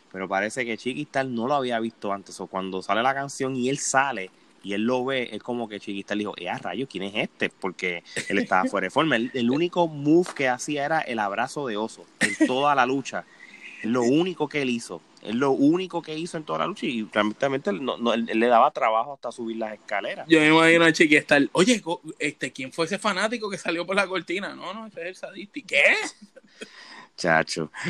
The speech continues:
Speaker 1: miren, hablando de, de cosas sádicas y, y de los ridículos, vamos a hablar del posible main event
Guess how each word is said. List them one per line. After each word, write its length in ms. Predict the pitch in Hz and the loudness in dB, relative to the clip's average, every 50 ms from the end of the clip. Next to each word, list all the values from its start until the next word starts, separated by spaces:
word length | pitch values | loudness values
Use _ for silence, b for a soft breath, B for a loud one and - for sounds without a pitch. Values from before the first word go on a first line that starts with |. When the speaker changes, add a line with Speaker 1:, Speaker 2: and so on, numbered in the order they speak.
| B B _ | B B _
Speaker 1:
miren, 500 | 87 87 90 92 95 101 104 90 85 - _ _ _ _ | 2 4 6 6 8 6 6 4 2 -4 _ _ _ _
hablando 580 | - 90 92 92 92 92 92 98 101 107 110 113 | 0 2 2 2 0 0 -2 -2 -2 0 0 0
de, 280 | 113 117 113 110 110 104 | 0 0 0 -2 -2 -2
de 300 | 107 104 104 101 95 - | -2 -2 -2 -4 -4 -6
cosas 340 | - 104 107 - 123 113 - | -6 -8 -6 -6 -6 -8 -8
sádicas 640 | - - 107 104 107 110 110 101 - 104 98 92 92 | -6 -4 -2 -2 -2 -2 -6 -6 -6 -6 -6 -6 -6
y, 360 | 98 90 90 87 90 85 90 92 | -8 -10 -8 -8 -10 -8 -6 -4
y 40 | |
de 140 | 92 92 92 | -4 -2 -2
los 160 | 92 92 90 | -4 -6 -4
ridículos, 540 | 95 95 92 95 107 101 - 98 85 85 - - _ _ B B B B B B B B B _ | -4 -4 -2 -2 -2 -4 -4 -6 -6 -6 -8 -12 _ _ B B B B B B B B B _
vamos 240 | 104 107 127 139 147 | -4 -2 0 2 2
a 40 | 143 | 2
hablar 260 | 139 135 135 135 135 | 0 0 -4 -6 -4
del 160 | 131 123 117 | -6 -6 -6
posible 600 | - - 104 104 - - 113 113 120 123 127 123 | -6 -8 -8 -8 -4 -4 -2 -2 -2 -2 -4 -4
main 240 | 117 117 113 117 117 | -4 -4 -4 -4 -4
event 400 | 120 117 117 113 113 117 120 113 | -4 -4 -4 -4 -4 -6 -8 -10